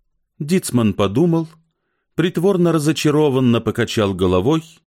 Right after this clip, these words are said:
и проститутка стоически поджала рот, медленно смежила наклеенные ресницы.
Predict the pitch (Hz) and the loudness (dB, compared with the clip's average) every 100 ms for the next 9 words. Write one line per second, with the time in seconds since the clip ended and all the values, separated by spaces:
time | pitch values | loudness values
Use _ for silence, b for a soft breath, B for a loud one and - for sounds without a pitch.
0 | _ _ _ _ _ - 240 190 - - | _ _ _ _ _ -4 -2 0 -2 -2
1 | 180 175 - 147 - 139 135 117 117 - | 0 0 0 -4 -2 0 0 0 -2 -4
2 | 113 - 107 85 95 87 85 123 185 - | -4 -2 -4 -2 0 0 0 0 -2 -8
3 | _ _ _ _ _ 117 151 214 175 180 | _ _ _ _ _ -2 0 0 0 0
4 | 156 147 - 98 135 139 165 151 147 - | 0 -2 0 0 0 -2 -2 0 -2 -2
5 | 92 95 95 95 95 95 101 - 98 87 | -2 0 0 0 0 0 -2 -4 -2 -2
6 | - - - | -4 -12 -16